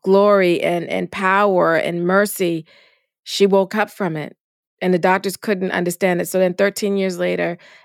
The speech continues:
as she was, um, dying and I was in the hospital with her, I was praying a Divine Mercy Chaplet in her presence as her heart was starting to stop beating. And I realized at that time, when I was there alone with her in the I C U,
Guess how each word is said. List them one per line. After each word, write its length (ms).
as 240
she 220
was, 380
um, 420
dying 380
and 80
I 60
was 100
in 60
the 40
hospital 440
with 220
her, 200
I 80
was 100
praying 200
a 20
Divine 360
Mercy 340
Chaplet 480
in 100
her 80
presence 760
as 260
her 100
heart 300
was 320
starting 380
to 180
stop 480
beating. 420
And 120
I 40
realized 400
at 100
that 160
time, 640
when 140
I 100
was 140
there 180
alone 320
with 160
her 300
in 180
the 120
I 140
C 220
U, 340